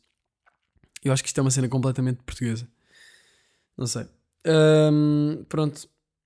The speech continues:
E é isso. E Berlim foi muito fixe. Depois nos dias a seguir também vimos algumas, ahm, espera aí, deixa-me só checar aqui uma, ok.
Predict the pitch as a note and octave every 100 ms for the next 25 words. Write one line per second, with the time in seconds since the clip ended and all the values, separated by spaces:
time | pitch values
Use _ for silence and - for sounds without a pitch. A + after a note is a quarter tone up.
0 | - C#3+ C3 B2 - - _ _ _ -
1 | E3 C#3 C#3+ C#3+ D3+ C#3+ C#3 - F#3+ G3+
2 | - - - D#3+ D3 C#3 D#3 D3 C#3+ D#3
3 | D#3 D#3 E3+ E3+ G3+ F3+ E3+ D#3+ E3+ D#3
4 | C#3+ C#3 C3 C3 - - C#3+ C3 B2+ B2
5 | A#2+ - A#2+ B2 D3 - - B2 - -
6 | B2+ B2 _ _ _ _ _ _ _ _
7 | _ _ _ _ _ A2+ A#2 A2+ A#2 A#2
8 | - B2 - - B2